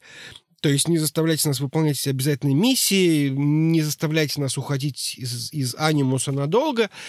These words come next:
Это, э, как бы, это как бы тоже су-, существует такая как бы теория. Я, мне очень всегда нравился этот как бы современный этот, эм, Modern Day Story, так как бы с-, история современного м-, м-, мира.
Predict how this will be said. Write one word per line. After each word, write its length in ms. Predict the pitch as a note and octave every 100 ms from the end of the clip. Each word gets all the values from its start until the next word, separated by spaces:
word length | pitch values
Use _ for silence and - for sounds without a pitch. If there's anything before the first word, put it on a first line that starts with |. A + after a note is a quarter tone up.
| - - _
Это, 640 | - G3+ - G3+ F#3+ F#3+ F3+
э, 760 | D#3+ E3+ E3+ E3+ E3 E3+ E3 D#3+
как 180 | - D3
бы, 320 | C3+ D3+ D3 B2 - - - _ _ _ -
это 160 | F3 F3+
как 120 | G3
бы 120 | F3
тоже 400 | A#3+ A#3+ F3+ E3+ - - -
су-, 220 | D3 E3+
существует 540 | - - E3 - G3+
такая 260 | - D3+ D3
как 160 | C#3 C#3
бы 100 | C#3+
теория. 360 | A3+ D4+ A#3+
Я, 240 | D3 F3+ F#3 A2 - _
мне 320 | D3+ D3+ G3+
очень 320 | - D#3+ C#3
всегда 220 | B2 C3
нравился 680 | C3+ C3 A#2+ A2 - B2 A#2 -
этот 320 | C3 A#2+ A2+
как 180 | - A#2
бы 80 | A2+
современный 580 | - C3 C#3+ C#3 C3 B2
этот, 220 | B2 A#2
эм, 360 | F2 B2 B2 A2+ - - - -
Modern 340 | B2 D3 C#3+ C3+
Day 120 | C#3
Story, 500 | C3+ - D4 C#4+ D#3 B2 B2+
так 160 | A2+
как 140 | - G#2
бы 100 | G2
с-, 140 | - - D#2+ E2 G2
история 300 | C#3 - C3+
современного 560 | A2+ B2 B2+ B2+ A2+ A2+
м-, 160 | A2 G#2+ G2+
м-, 380 | C3 D3 D3 C#3
мира. 440 | C3+ C3 G#2+ G2+